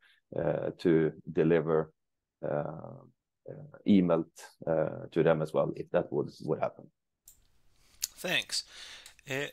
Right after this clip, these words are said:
Speaker 2: regarding splitting up the order value over two years, is this solely related to the payment terms, or are you still going to recognize revenues in conjunction with the shipment now in Q four?
Speaker 1: Martin, do you want to answer that?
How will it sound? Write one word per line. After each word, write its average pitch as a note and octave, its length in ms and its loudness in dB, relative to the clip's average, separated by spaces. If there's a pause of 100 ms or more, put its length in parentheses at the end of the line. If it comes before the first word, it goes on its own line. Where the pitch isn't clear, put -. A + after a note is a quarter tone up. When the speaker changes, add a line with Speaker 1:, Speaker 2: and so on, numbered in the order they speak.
(140)
Speaker 2:
regarding F3 520 -4
splitting E3+ 480 -10
up E3 120 -6
the - 80 -8
order G3 280 -8
value A#2 340 -2
over A2+ 120 -10
two C3 240 -10
years, C3+ 540 -6 (340)
is B2+ 100 -8
this F#3 160 0
solely F#3 400 -2
related C3 460 -4
to A#2+ 60 -12
the A#2+ 80 -6
payment F#3 480 -8
terms, F3 500 -8
or C#3 140 -2
are C#3 40 -2
you C3 60 -6
still D#3 240 -6
going C#3 260 -8
to A#2+ 120 -12
recognize C3+ 640 -4
revenues C#3+ 440 -6
in B2+ 80 -14
conjunction B2 500 -8
with A2+ 120 -12
the - 80 -4
shipment A#2 380 -4
now A2+ 180 -2
in A2+ 80 -10
Q A#2 180 -10
four? - 380 -10 (2500)
Speaker 1:
Martin, G#2+ 320 6
do B2 60 8
you A#2+ 100 8
want A#2 140 4
to G#2+ 160 6
answer A2 160 2
that? A#2+ 140 2